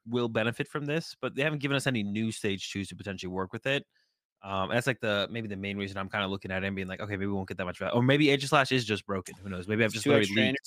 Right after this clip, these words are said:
Speaker 2: energy for Gardevoir.
Speaker 1: Gardevoir's definitely playing Prime Catcher.
Speaker 2: <laughs> Yeah, yeah.
Speaker 1: <laughs>
Speaker 2: And speaking of the Prime Catcher, the other A-Spec that was initially revealed, one more did get revealed eventually this,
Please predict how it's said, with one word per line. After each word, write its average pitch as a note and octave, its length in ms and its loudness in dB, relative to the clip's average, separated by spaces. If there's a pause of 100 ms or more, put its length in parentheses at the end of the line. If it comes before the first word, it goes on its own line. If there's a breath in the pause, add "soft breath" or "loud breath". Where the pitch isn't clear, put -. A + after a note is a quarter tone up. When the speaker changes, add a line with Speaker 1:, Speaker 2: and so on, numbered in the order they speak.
(140)
Speaker 2:
energy B2+ 120 -16
for C3+ 200 0
Gardevoir. A2+ 480 -2 (1600)
Speaker 1:
Gardevoir's A2 260 2
definitely G2 240 0
playing F2+ 200 -4
Prime E2+ 180 -6
Catcher. - 340 -10 (140)
Speaker 2:
<laughs> - 140 10
Yeah, F#3 200 2 (640)
yeah. C#3+ 300 2
Speaker 1:
<laughs> D3 360 0 (500)
Speaker 2:
And B2+ 160 0
speaking C3 340 2
of G#2+ 140 -2
the G#2+ 80 -2
Prime G2+ 300 -4
Catcher, G2 360 -6
the G#2+ 220 -2
other C3+ 260 6
A-Spec A#2 460 0
that A#2+ 80 2
was A2+ 120 0
initially D3 420 6
revealed, A2+ 380 2
one C#3 120 2
more B2+ 180 0
did G#2+ 220 -6
get G#2 140 -6
revealed G2+ 440 -4
eventually G2 480 -6
this, F#2+ 180 -8